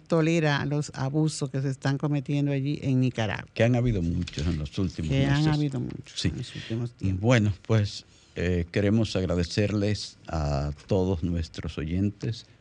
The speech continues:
Speaker 2: tanto a los de Facebook como a los de
Speaker 1: Sí, vamos a
Speaker 2: las
Speaker 1: saludar a
Speaker 2: ondas
Speaker 1: algunos
Speaker 2: hercianas.
Speaker 1: amigos más, Fausto, aquí,
Speaker 2: Sí.
Speaker 1: a Luis Miguel Reyes, está en
Speaker 2: Ah, está
Speaker 1: sintonía,
Speaker 2: en
Speaker 1: Flor Tejada.
Speaker 2: Flor Tejada,
Speaker 1: Y
Speaker 2: Tejada,
Speaker 1: Teja-,
Speaker 2: Tejera en,
Speaker 1: Yané,
Speaker 2: en
Speaker 1: Yané
Speaker 2: Estados
Speaker 1: de los,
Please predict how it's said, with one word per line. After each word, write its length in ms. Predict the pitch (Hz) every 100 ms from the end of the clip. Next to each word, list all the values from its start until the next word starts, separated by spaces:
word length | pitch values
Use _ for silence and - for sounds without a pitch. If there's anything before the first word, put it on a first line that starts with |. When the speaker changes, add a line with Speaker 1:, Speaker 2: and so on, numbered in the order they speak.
| - - - -
Speaker 2:
tanto 340 | 92 87 87 85
a 20 |
los 220 | 85 80
de 120 | 82
Facebook 880 | - - 104 117 127 - 123 135 131
como 280 | - 92 92
a 40 |
los 340 | 82 85 76 80
de 220 | 85 78
Speaker 1:
Sí, 100 | 90
vamos 240 | 202 202 220
a 80 | 254
Speaker 2:
las 100 | -
Speaker 1:
saludar 360 | 262 254 247
a 40 | 247
Speaker 2:
ondas 40 |
Speaker 1:
algunos 180 | 214 240 240
Speaker 2:
hercianas. 220 | 233 -
Speaker 1:
amigos 220 | 233 233
más, 200 | 214 208
Fausto, 340 | 202 196 196
aquí, 240 | 202 175 185
Speaker 2:
Sí. 60 |
Speaker 1:
a 80 | 196
Luis 180 | 185 185
Miguel 300 | 185 170 190
Reyes, 400 | 190 190 196 220
está 140 | 202 180
en 60 | 180
Speaker 2:
Ah, 40 |
está 300 | 175 180 175 175
Speaker 1:
sintonía, 580 | 160 185 185 196 220 233
Speaker 2:
en 60 |
Speaker 1:
Flor 540 | - 185 175 170 175 180
Tejada. 680 | - 170 147 165 185 208 285
Speaker 2:
Flor 220 | 107 104
Tejada, 580 | - 113 120 131 120 -
Speaker 1:
Y 100 | -
Speaker 2:
Tejada, 400 | 87 92 113 127
Speaker 1:
Teja-, 160 | 165 180
Speaker 2:
Tejera 420 | 104 113 127 135 - - - -
en, 140 | - 127
Speaker 1:
Yané, 560 | 185 180 196 226 294 311
Speaker 2:
en 100 | 120
Speaker 1:
Yané 120 | 117 175 196
Speaker 2:
Estados 140 | 202 214
Speaker 1:
de 100 |
los, 100 | 101